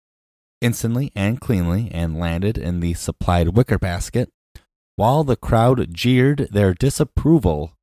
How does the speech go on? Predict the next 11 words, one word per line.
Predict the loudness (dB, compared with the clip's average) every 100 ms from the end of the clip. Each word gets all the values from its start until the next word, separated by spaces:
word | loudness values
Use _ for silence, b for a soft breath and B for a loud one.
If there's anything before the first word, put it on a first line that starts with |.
| _ _ _ _ _
at | -6 -2
this | -2
new | 4 4 4
humanitarian | 2 0 0 -2 -4 -4 -2 0 -2
method. | -2 -4 -4 -6 -8
So | -4 -4
people | -4 -6 -4 -4 -4
in | -4
France | -4 -4 -4 -4
were | -2
actually | -2 -4 -6 -8